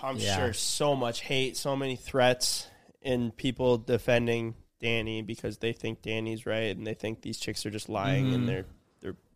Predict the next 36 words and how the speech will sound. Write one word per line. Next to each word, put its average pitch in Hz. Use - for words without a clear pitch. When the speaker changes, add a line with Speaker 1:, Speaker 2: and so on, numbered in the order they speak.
Speaker 1:
you 110
know, 95
I 120
don't 95
know. 90
Speaker 3:
Right. 131
Speaker 1:
So 160
if, 170
if 160
they're 143
not 120
lying, 135
though, 147
imagine, 120
like, 120
how 117
much 110
that 113
would 107
suck. -
Speaker 3:
Mm-hmm. 123
Speaker 1:
Is 120
you 120
just 117
got, 123
like, 127
an 120
entire 117
fan 117
base 123
just -
coming 120
after 117
you 127
when 113
you're 110